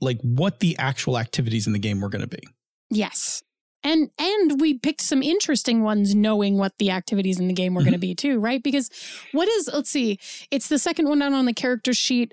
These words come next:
Speaker 2: and I, it's, I don't remember what the name of the module is. It's like the
Speaker 1: Affiliations, I think.
Speaker 2: Affiliations?
Speaker 1: It, it's the
Speaker 2: Maybe,
Speaker 1: basically,
Speaker 2: yeah.
Speaker 1: I, it's the why you're, it's the why you're doing it.
Speaker 2: Yeah, which is really interesting for this game because,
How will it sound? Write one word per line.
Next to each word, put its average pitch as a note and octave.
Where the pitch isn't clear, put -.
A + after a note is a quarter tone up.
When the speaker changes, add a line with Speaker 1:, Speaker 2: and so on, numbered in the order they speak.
Speaker 2:
and A3+
I, G#3
it's, -
I A3+
don't B3
remember A#3
what A3+
the G#3+
name A3
of G3+
the G3+
module G3+
is. F#3+
It's G#3
like G3
the F#3+
Speaker 1:
Affiliations, B2+
I G#2
think. -
Speaker 2:
Affiliations? F#4
Speaker 1:
It, F#3
it's F#3
the -
Speaker 2:
Maybe, A#3
Speaker 1:
basically, A3+
Speaker 2:
yeah. G#3+
Speaker 1:
I, F#3
it's E3
the F3+
why D#3
you're, D#3
it's D3+
the C#3+
why C#3
you're B2+
doing G#2
it. -
Speaker 2:
Yeah, B3+
which C4+
is C#4+
really D#4
interesting A3+
for G#3+
this G3
game G#3+
because, F#3+